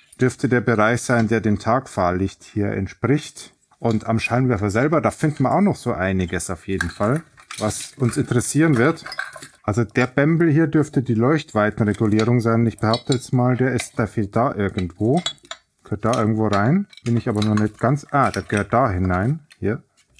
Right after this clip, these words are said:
Dann haben wir hier einen Ventilator. Habe jetzt auch nicht damit gerechnet. Und natürlich jede Menge Linsen. Das dürfte voll L E D natürlich sein,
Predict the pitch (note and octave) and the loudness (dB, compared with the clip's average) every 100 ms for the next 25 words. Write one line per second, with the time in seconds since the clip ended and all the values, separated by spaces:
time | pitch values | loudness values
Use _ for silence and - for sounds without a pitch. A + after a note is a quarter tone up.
0 | - A#2 C3+ E3+ C#3 D3+ C3+ B2 A2+ A2+ | -2 2 4 4 4 4 4 4 2 2
1 | F2+ G2+ A#2+ F#3+ F3+ - C3 C3 F#2+ C3+ | 4 2 2 2 0 0 2 2 2 2
2 | D3+ D3 - D3 C3 F3+ - - - - | 2 0 0 0 0 -2 -4 -10 -12 -16
3 | _ _ - A2 G#2+ G2+ A2 G2 F2 - | _ _ -4 -2 0 -2 0 -2 -2 -6
4 | F#2 G2+ A#2 B2 C#3+ A2 G2 G#2+ A2 G2+ | -8 -2 -2 0 0 2 0 0 0 2
5 | A2 C3 C3 A2 F#2 F#2+ B2 B2 _ _ | 2 2 2 0 -2 -6 -6 -12 _ _
6 | _ _ _ - A#2 - A#2 - G#2 - | _ _ _ -8 -8 -6 -8 -6 -6 -2
7 | A2+ A2+ G#2 G#2+ G#2+ A#2 A2+ A#2 A#2 - | -2 -2 -2 0 0 0 0 0 0 -2
8 | B2+ C#3 F3+ | 0 2 2